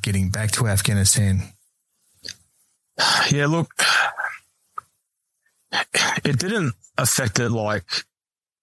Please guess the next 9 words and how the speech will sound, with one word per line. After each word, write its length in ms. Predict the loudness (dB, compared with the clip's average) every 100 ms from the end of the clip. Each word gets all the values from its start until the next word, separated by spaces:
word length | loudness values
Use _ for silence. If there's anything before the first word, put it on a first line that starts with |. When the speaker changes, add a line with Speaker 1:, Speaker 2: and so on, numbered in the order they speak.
| _ -4
Speaker 2:
"I 60 |
wanna 180 | -2 0
go 140 | -2 0
back 180 | 0
there 160 | 0 0
and 120 | 0
start, 340 | 0 0 -2 -4 -6 -4
like, 320 | -4 -2 -4 -6 -20 _ _ _ _ _ _ _
it's, 220 | 0 0